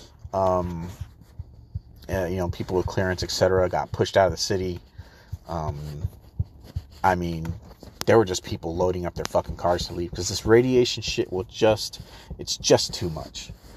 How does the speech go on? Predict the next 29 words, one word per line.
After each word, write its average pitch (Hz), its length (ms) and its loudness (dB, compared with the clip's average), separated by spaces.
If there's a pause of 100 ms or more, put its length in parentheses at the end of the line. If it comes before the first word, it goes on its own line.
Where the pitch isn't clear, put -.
(320)
You 95 100 -6
just 131 200 2
have 101 180 6
no 87 100 -2
fucking 80 360 -8
clue. - 280 -12 (420)
You 101 120 -4
will 92 60 -2
become 107 320 -2
so 131 360 4
desperate - 440 2
to 90 60 -10
make 85 160 -6
it - 80 -12
stop. - 460 -6 (1200)
Um, 85 540 2 (1600)
it's 107 260 2
not, 127 260 6
it's 123 200 2
not 127 260 6
like 117 200 4
anything 113 340 0
you've 98 100 -2
ever 101 120 2
felt 92 220 -2
before 90 240 -6
in 82 80 -6
your 71 80 -10
life. 85 320 -8